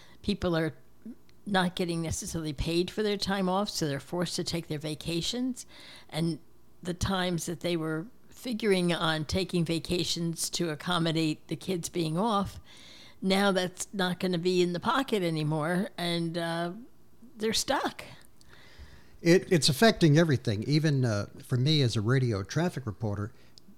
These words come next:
Speaker 2: there's no traffic. So what we have had to focus on now is we have a different audience. Uh, rather than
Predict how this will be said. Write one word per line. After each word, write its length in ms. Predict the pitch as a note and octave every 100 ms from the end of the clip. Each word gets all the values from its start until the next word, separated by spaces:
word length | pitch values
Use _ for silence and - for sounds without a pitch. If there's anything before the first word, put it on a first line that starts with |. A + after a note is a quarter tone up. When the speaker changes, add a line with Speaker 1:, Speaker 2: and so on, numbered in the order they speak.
| - - - -
Speaker 2:
there's 280 | E3 D3+ C#3+
no 120 | D3
traffic. 540 | C3 D#3 D#3+ - - - - - - - - - - - - - - - - -
So 280 | - D3 B2+
what 360 | B2 C3+ D3
we 100 | D#3+
have 200 | D#3 C#3+
had 220 | A#2 C#3+ A2+
to 60 |
focus 520 | - F3 A3+ C#3 -
on 280 | B2 A2+ G#2+
now 440 | B2+ F3+ G#2 G2 - - - -
is 300 | A#2+ A2+ G2
we 200 | A#2+ A#2
have 260 | B2 B2 A2+
a 20 |
different 580 | G#2+ C#3+ C#3+ D3+ C3 - -
audience. 640 | C3+ D#3 C#3+ F#2+ - - - - - - -
Uh, 260 | G2+ G2 G#2 - -
rather 320 | B2 C#3+ C#3
than 300 | C3 B2 A2+